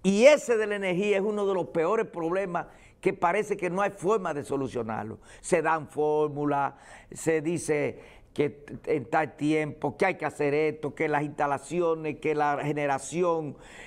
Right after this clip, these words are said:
que, eh, eh, eh, mil fórmulas. Pero el caso es que cada día estamos peor con los malditos apagones.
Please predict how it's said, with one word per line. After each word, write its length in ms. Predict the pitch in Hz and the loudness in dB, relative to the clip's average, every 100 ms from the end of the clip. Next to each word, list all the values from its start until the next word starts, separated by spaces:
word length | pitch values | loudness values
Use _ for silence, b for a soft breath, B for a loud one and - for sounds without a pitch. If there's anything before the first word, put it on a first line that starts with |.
| B - | B 0
que, 520 | 170 160 151 135 - B B | 2 4 2 -2 -6 B B
eh, 100 | - - - - | -10 -10 -12 -16
eh, 280 | - - - | -16 -16 -18
eh, 120 | - - 190 | -14 -10 -6
mil 320 | 208 226 311 240 | 0 2 2 0
fórmulas. 540 | 202 214 165 151 139 | 2 2 2 -2 -2
Pero 140 | - 220 | 2 2
el 80 | |
caso 300 | - 285 - | 4 4 4
es 80 | 277 | 2
que 280 | - 233 - - - - - - - - - - - | 2 -6 -8 -20 -20 -20 -20 -20 -20 -20 -20 -20 -6
cada 340 | - 320 330 302 | 6 8 10 8
día 160 | 294 | 6
estamos 340 | 277 294 285 269 | 2 4 2 2
peor 280 | 254 277 262 | 2 4 2
con 120 | 226 | 0
los 80 | 202 | 0
malditos 420 | 185 190 190 175 | 0 -2 -2 -2
apagones. 500 | - 139 127 123 | 0 -2 -4 -6